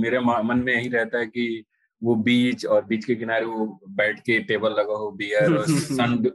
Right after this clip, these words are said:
Speaker 1: सूरज डूब रहा हो। लेकिन जब हमने वो स्टोरी देखी कि कैसे, अ, गोवा में ऐसे गांव हैं, मतलब एक छोटा सा राज्य है और आ-, आबादी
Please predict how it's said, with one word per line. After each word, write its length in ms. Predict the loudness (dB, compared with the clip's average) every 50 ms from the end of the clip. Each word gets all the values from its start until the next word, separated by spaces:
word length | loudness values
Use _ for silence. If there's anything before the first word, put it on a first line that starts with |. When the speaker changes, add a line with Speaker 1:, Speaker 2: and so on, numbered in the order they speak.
| -4 -10
Speaker 1:
सूरज 320 | -2 0 2 2 2 2
डूब 280 | 2 0 -2 0 2 2
रहा 140 | 4 4
हो। 300 | 4 2 0 -2 -6 _ _ _ _ _ _ -10 -8 0 2
लेकिन 240 | 2 2 2 0 0
जब 180 | 0 0 2 2
हमने 200 | 2 2 2 2
वो 200 | 2 2 0 0
स्टोरी 340 | 0 0 0 0 0 -2
देखी 360 | -4 -6 -10 -12 -6 -6 -6 -4
कि 260 | -6 -10 -16 -18 _ _ _ _ 0
कैसे, 500 | 0 0 0 0 0 0 2 2 2 0 -2 _ _ _ _ _ _ _ _ -2 0
अ, 220 | 2 2 4 2
गोवा 400 | 2 2 2 2 4 4 2 2
में 160 | 2 0 0 2
ऐसे 280 | 0 0 0 -2 -6
गांव 440 | -4 0 0 2 2 2 2 0 0
हैं, 320 | 0 0 -2 -2 -2 -6 -10 -8
मतलब 180 | -2 2 2 4
एक 160 | 4 2 0
छोटा 360 | 0 0 0 2 2 2 0
सा 140 | 2 2 0
राज्य 340 | 2 2 0 0 0 -2 -2
है 240 | 0 2 0 0 -2 _ -6
और 380 | -2 0 0 0 0 -2 -6 -10 _ _ -4 -2
आ-, 140 | 0 0 0
आबादी 640 | 0 0 0 0 0 0 0 0 0 0 -2 -4